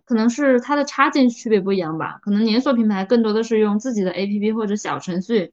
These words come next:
因为它那个还是要有成本的嘛，你有运营的成本。但是像小商家的话，用快团团这种成本会比较低嘛，因为它是一个平台，你直接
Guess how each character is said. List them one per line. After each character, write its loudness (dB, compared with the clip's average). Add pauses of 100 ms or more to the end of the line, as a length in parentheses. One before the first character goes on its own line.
因 2
为 6
它 0
那 2
个 0
还 -4
是 -4
要 0
有 0
成 -4
本 0
的 -4
嘛， -6
你 -4
有 -2
运 0
营 -2
的 -4
成 -12
本。 -10
但 -4
是 0
像 -2 (180)
小 -2
商 -2
家 0
的 -2
话， 0
用 0
快 -4
团 -4
团 -4
这 -2
种 -6 (220)
成 -4
本 -2
会 -4
比 -12
较 -4
低 -8
嘛， -4
因 -4
为 -4
它 -4
是 -6
一 -2
个 -4
平 -8
台， -10
你 -10
直 -12
接 -6